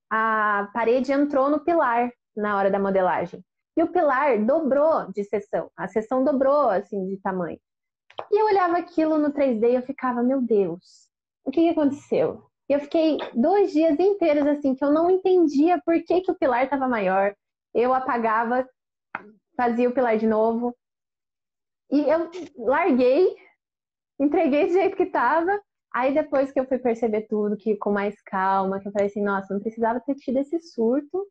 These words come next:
tava tudo bem." Então, assim, é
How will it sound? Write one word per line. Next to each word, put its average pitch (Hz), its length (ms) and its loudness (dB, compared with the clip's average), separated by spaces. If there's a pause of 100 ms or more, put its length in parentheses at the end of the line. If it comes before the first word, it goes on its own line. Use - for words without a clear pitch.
(140)
tava 220 180 -2
tudo 220 240 -2
bem." 202 400 0 (920)
Então, 262 640 2 (800)
assim, 240 500 -2 (640)
é 226 300 0